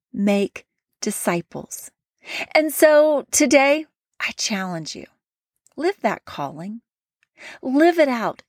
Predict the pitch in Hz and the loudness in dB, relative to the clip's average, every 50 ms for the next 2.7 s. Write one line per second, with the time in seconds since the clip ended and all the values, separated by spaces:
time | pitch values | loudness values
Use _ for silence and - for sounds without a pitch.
0 | _ _ _ _ _ _ - 254 240 220 - - 262 269 285 294 277 220 156 - | _ _ _ _ _ _ -2 -2 -2 0 0 0 2 4 4 4 4 2 0 -2
1 | - 208 233 226 208 226 226 254 262 302 311 - - 226 - - - _ _ 185 | -2 0 0 0 0 0 2 2 2 2 0 -4 -2 -2 -2 -2 -4 _ _ -12
2 | 214 - - - - 262 285 330 339 - - - - | -12 -10 -12 -8 -6 -2 0 0 0 0 -2 -4 -4